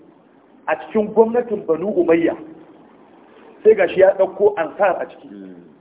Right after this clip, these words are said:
Speaker 1: Ya ɗauko mutumin Madina.
Speaker 2: Hmm.
Speaker 1: Wanda Annabi ya nuna za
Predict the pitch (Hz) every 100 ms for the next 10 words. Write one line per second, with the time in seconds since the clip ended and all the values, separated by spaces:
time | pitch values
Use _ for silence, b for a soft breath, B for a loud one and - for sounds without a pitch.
0 | _ _ _ _ _ _ _ _ _ _
1 | _ _ _ 190 208 208 220 - 208 160
2 | 160 170 127 - 110 95 82 - _ _
3 | _ _ _ _ _ 165 170 165 202 185
4 | 180 160 139